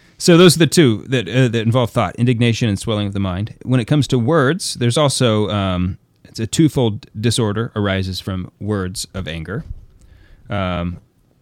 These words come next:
when a man manifests his anger in the form of disordered speech, as the man who says "Raka"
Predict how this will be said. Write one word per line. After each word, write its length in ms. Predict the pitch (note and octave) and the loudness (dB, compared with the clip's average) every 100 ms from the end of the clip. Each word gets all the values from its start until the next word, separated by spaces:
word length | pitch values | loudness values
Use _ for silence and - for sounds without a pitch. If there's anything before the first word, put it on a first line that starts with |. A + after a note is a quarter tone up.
| _ | _
when 160 | B2 A#2 | -2 2
a 40 | |
man 340 | A#2 B2+ C3+ | 2 4 4
manifests 640 | B2+ C3+ C3+ C#3 C3+ - - | 4 4 2 0 -2 -2 -2
his 180 | B2+ A#2 | -2 0
anger 340 | A2+ A#2+ C3 | 0 0 0
in 100 | A#2+ | 0
the 80 | A2 | -2
form 340 | C3+ B2 A#2 | -2 0 2
of 380 | G#2 G2 - G2+ | 0 -2 -8 -2
disordered 460 | B2 - A#2+ G#2+ - | 0 0 -2 -2 -6
speech, 640 | - - B2+ - - - _ _ _ _ _ - | -4 -2 -2 -2 -12 -16 _ _ _ _ _ -2
as 180 | C3+ A#2+ | 2 4
the 80 | A#2+ | 6
man 280 | A#2 A#2 A2 | 6 4 2
who 100 | G#2+ | 2
says 300 | A#2+ G#2 G2 | 0 0 2
"Raka" 580 | C#3 C#3 - F#2+ - | 0 2 -2 -4 -8